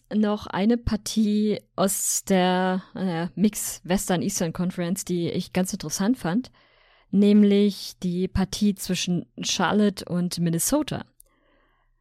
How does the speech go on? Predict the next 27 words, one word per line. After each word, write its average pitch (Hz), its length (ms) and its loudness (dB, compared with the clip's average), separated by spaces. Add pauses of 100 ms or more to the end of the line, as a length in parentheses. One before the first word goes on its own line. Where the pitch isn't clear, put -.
(160)
Minnesota 233 640 4
zurzeit 220 420 0
auch 180 160 -2
wieder 196 240 0
in 185 80 0
so 185 60 0
einer 185 160 2
ganz 180 200 -2
komischen 226 440 2
Phase. 226 520 -2 (1120)
Sie 180 540 4 (120)
schlagen 190 800 0 (220)
den 180 240 2
L 202 180 4
A 185 100 8
F 147 120 2
C, 240 440 4
verlieren 214 580 4
dann 185 420 0
gegen 170 240 -2
Philly, 240 600 4 (600)
gut, 175 180 0
unentschieden 175 440 2
gegen 160 180 -2
Real 170 140 0
Salt 165 240 -4
Lake, 208 400 2